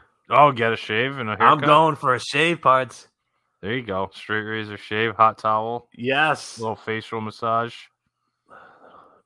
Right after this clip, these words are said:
Speaker 1: That's like a spa day for, for the
Speaker 2: A little
Speaker 1: face. Yeah.
Speaker 2: man occur.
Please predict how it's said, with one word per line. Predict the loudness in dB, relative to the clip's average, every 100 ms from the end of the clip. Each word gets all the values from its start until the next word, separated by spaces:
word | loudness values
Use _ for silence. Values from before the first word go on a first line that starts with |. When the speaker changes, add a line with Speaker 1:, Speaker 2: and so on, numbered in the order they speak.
| _ _ _ -2
Speaker 1:
That's | -2 2
like | 0 -2
a |
spa | -6 6 6 6
day | 0 -8
for, | -8 -6 -6 -10 _ _ _ _
for | -12 -4
the | -2
Speaker 2:
A |
little | 0 2 2 0
Speaker 1:
face. | -4 -8 -6
Yeah. | -4
Speaker 2:
man | -4 -4 -4 -4 -8 -10 -18 _ -10
occur. | -10 -2 -2 -2 -8